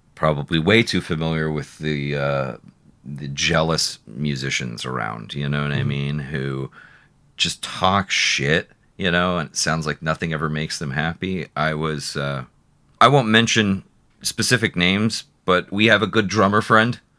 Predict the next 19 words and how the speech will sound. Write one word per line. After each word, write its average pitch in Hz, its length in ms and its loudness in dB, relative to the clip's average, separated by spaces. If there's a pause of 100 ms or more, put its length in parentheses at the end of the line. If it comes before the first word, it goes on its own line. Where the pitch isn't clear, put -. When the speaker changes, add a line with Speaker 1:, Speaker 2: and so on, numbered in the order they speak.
(140)
Speaker 1:
who's 90 420 2 (340)
doing 98 300 4
rad 95 280 4
shit 101 240 4
right 92 220 4
now, 85 360 0 (120)
and 87 280 0
he 107 460 0 (180)
tells 95 300 2
this 92 180 -2
story 92 440 4
of 85 160 -4
being 87 260 0
around 80 480 0 (640)
some - 300 2
fairly 113 400 4 (120)
prominent 92 640 0
musicians 80 760 0
that, 78 280 2